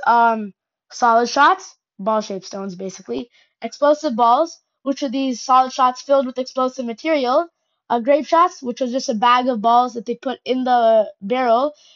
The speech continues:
and then when that shot, it sort of spread the, um, cannonballs everywhere, and then there were chain shots. Now, these are really helpful 'cause they could take down huge amounts of soldiers in just a matter of minutes.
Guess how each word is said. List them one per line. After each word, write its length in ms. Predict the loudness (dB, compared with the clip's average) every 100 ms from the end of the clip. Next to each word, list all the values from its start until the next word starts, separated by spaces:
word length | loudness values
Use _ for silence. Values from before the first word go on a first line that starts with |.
| _
and 120 | -2
then 60 | 0
when 120 | 0
that 200 | 0 -2
shot, 240 | 2 2
it 80 | 0
sort 160 | -2 -4
of 100 | -6
spread 360 | -4 -2 -2
the, 460 | 0 4 4 2 -2 -12 _ _ _
um, 460 | -2 -2 -4 -10 -18 _ _ -20 -20 -10
cannonballs 460 | -6 -2 0 2
everywhere, 460 | 0 0 0 -2 -4 _ _ _ _
and 120 | 0
then 120 | 2
there 120 | 4 2
were 80 |
chain 280 | 2 0 0
shots. 480 | -2 -8 -10 -20 -20 _ _ _ -4
Now, 100 | 2
these 220 | 4 6
are 100 | 4
really 240 | 6 4
helpful 360 | 4 2 2 0
'cause 120 | 0
they 120 | -2
could 180 | -2 -4
take 220 | -2 -2
down 320 | 2 4 2 -2
huge 800 | -8 -8 -2 2 4 4 4 0
amounts 400 | 2 2 2 -4
of 180 | -4 -4
soldiers 520 | -4 -2 -2 -4 -8 _ _ -4
in 140 | 0 0
just 160 | 0
a 40 | 0
matter 340 | 4 4 2
of 140 | 0
minutes. 640 | -2 -6 -6 -8 _ -20